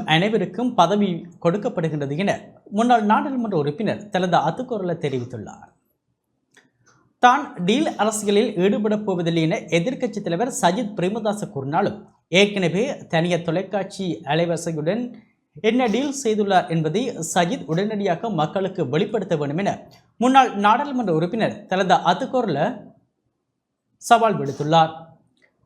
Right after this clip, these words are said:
ரத்னபுரி நகரில் நேற்று இடம்பெற்ற பிரசார கூட்டத்தில் கலந்து கொண்டு உரையாற்றும் போதே அவர் இதனை தெரிவித்தார். எதிர்வரும் இருபத்தி ஓராம் தேதி இலங்கையின்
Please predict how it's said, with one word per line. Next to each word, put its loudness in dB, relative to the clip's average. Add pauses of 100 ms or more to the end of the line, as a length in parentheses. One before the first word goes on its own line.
(140)
ரத்னபுரி 4
நகரில் 0
நேற்று 2
இடம்பெற்ற 0 (120)
பிரசார -2
கூட்டத்தில் -4
கலந்து -2
கொண்டு -2
உரையாற்றும் 2
போதே 0
அவர் 0
இதனை -2
தெரிவித்தார். 2 (1300)
எதிர்வரும் 0
இருபத்தி 0
ஓராம் 4
தேதி 0 (280)
இலங்கையின் 0